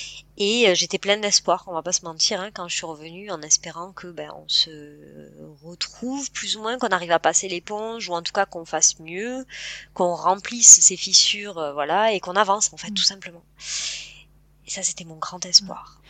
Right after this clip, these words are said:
Speaker 2: T'étais prête à pardonner ?
Speaker 1: Oui, j'étais prête à pardonner, vraiment.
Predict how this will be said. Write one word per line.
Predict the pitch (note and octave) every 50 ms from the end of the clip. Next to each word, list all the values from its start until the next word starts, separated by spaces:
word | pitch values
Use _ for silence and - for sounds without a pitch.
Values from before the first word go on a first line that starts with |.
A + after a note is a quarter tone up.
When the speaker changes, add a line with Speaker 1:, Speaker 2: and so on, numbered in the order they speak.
| - - -
Speaker 2:
T'étais | A#3+ A3+ B3 A#3
prête | - - C4+ - G#4+
à | G4+
pardonner ? | - A3 F#3+ E3+ F3 E3 D#3 D#3+ A3+ E4 _ _ _ _ _ _ _ _ _ _ _ _ -
Speaker 1:
Oui, | G#3 G3+ F3 E3+ D3 - - - - - - _
j'étais | - - - - F#3
prête | - - F#3 F3+ -
à | F3+
pardonner, | E3 E3 D#3+ D#3+ D#3+ D#3+ D#3 D3 D#3+ E3+
vraiment. | E3 F3 F#3 F#3+ F#3 E3 D3+